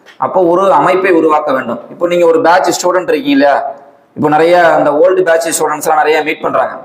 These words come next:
பார்த்திருப்பீங்க, அலுமினி மீட்டிங்லாம் நடக்கும் இல்லையா, ஒரு ரெண்டாயிரத்துல படிச்ச மாணவர்கள் இந்த பள்ளிக்கு இதை செய்தார்கள், பள்ளியை சீர்படுத்தினார்கள் அப்படின்னு வரும்.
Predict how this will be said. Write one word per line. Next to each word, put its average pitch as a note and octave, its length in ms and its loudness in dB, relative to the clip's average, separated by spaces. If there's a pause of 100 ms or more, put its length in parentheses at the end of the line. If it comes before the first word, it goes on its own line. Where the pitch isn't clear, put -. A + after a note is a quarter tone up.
(320)
பார்த்திருப்பீங்க, C#3 460 0
அலுமினி C#3+ 280 0
மீட்டிங்லாம் C#3 400 -4
நடக்கும் C3+ 240 -2
இல்லையா, C3 360 0 (280)
ஒரு C#3 220 0 (160)
ரெண்டாயிரத்துல D3 520 0
படிச்ச C#3 220 -4
மாணவர்கள் C3+ 440 -2
இந்த C3+ 240 -4
பள்ளிக்கு C#3 400 -2
இதை C3 160 -2
செய்தார்கள், C#3 520 -2 (320)
பள்ளியை C#3+ 440 2
சீர்படுத்தினார்கள் C3 680 0
அப்படின்னு A#2 220 -2
வரும். - 180 -4